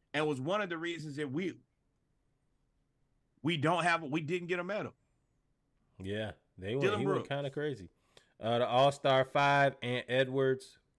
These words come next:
Speaker 2: uh, Luka, Bo-, Bogey, Ant Edwards,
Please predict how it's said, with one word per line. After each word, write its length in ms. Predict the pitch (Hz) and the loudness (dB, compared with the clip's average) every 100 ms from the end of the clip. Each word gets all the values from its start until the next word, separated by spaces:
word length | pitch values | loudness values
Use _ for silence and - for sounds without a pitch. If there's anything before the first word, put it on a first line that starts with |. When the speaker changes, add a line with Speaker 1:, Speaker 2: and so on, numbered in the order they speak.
| _ _ _ _ - | _ _ _ _ -4
Speaker 2:
uh, 400 | 104 101 98 98 | 0 2 0 0
Luka, 560 | 117 151 151 139 131 120 | 2 2 4 4 4 2
Bo-, 240 | 113 123 113 | 2 2 2
Bogey, 540 | 120 127 123 123 117 | 4 4 2 -4 -4
Ant 260 | 113 120 - | -4 -4 -4
Edwards, 600 | 120 120 120 117 110 | -4 0 2 2 0